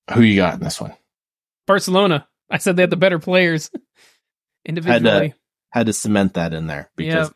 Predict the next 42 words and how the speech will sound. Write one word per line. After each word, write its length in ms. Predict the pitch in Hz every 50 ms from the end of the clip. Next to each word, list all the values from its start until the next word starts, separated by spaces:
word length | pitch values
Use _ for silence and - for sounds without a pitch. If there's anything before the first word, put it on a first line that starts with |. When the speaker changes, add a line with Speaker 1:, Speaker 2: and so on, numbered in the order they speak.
| _ - -
Speaker 1:
I'm 160 | 151 202 226
gonna 140 | 226 214 196
go 180 | 160 175 175
with 120 | 170 165 139
Speaker 2:
Barca. 120 | 143 139 135
Speaker 1:
Napoli. 540 | 131 139 139 - 139 123 113 107 95 87
Flip 320 | - _ - 151 160 165 170
a 80 | 170
coin. 400 | 160 - 170 160 156 151 139 131
You 120 | 127 131 139
picked 260 | 139 175 156 143 139
one, 240 | 135 139 139 135 131
I'll 100 | 127 123
pick 260 | - - 135 123 -
the 160 | - 120 117 113
other. 280 | 107 98 87 82 - _ _ _ _ _ _ _ _ _ _ _ _ _ _ _ -
Speaker 2:
Okay. 260 | 151 147 139 - -
Speaker 1:
I 80 | 123 143
have 100 | 135 135
no 140 | 135 131 123
idea 240 | 117 110 101 98 95
who's 140 | 90 90 87
gonna 200 | 87 90 87 87
win 180 | 87 87 87 87
this. 300 | 90 92 92 - - - _ _ _ _ _ _ _ _ -
I'm 140 | - 113 123
picking 300 | - 143 131 - 127 120
Napoli 440 | 117 113 113 107 - 113 110 104 98
because 280 | 95 95 - 101 92 87
I 140 | 82 98
would 160 | 104 101 90 87
rather 400 | 87 90 90 98 98 95 98 -
see 200 | - - 110 104
them 220 | 107 107 107 110
in 80 | 110 107
the 60 | 110
next 260 | 110 110 110 - -
round. 340 | - 113 110 110 110 113 110 _ _ _ _ _ _ _ _ _ _ _ _ _ _ _ _ - -
I 140 | 110 104 104
don't 140 | 107 104 98
mean 160 | 101 101 95
to 160 | 95 87 -